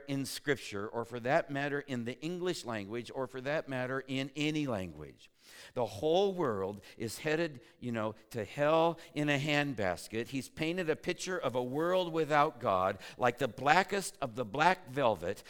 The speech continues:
when at last he says two words, two great words, "But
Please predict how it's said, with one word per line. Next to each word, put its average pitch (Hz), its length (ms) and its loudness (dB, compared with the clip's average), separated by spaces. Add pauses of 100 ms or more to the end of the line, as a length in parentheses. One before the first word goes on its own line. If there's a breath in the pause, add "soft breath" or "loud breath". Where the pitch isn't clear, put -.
(180 loud breath)
when 139 180 0
at 143 180 -2
last 185 400 6
he 180 100 -2
says 143 480 2
two 226 340 -4
words, 120 460 0
two 165 240 -4
great 196 480 4
words, 120 400 -2 (180)
"But 139 560 4